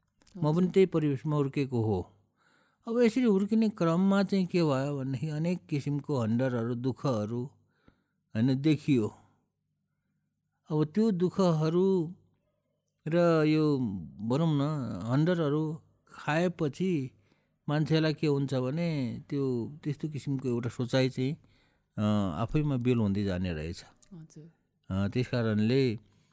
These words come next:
Speaker 1: अ, मैले जो कुराहरू गरिरहेको छु त्यो मेरो बाल्यकालदेखि अहिलेसम्मको
Speaker 2: उम्।
Speaker 1: अनुभवको आधारमा
Speaker 2: हजुर।
Speaker 1: अथवा यो जुन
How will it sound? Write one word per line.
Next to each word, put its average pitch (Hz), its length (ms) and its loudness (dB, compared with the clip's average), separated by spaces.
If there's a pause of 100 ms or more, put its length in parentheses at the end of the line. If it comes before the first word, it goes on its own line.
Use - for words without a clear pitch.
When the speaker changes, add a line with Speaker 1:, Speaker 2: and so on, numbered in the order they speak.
(280)
Speaker 1:
अ, 101 320 0
मैले 107 800 2
जो 113 180 -2
कुराहरू 104 360 -2
गरिरहेको 98 540 -2
छु 117 360 -2 (500)
त्यो 110 360 2
मेरो 151 220 0
बाल्यकालदेखि 139 1200 0 (380)
अहिलेसम्मको 147 1040 2
Speaker 2:
उम्। 117 80 0
Speaker 1:
अनुभवको 117 420 0
आधारमा 110 720 0 (360)
Speaker 2:
हजुर। 175 360 -16
Speaker 1:
अथवा 110 680 0 (600)
यो 117 100 -2
जुन 107 480 4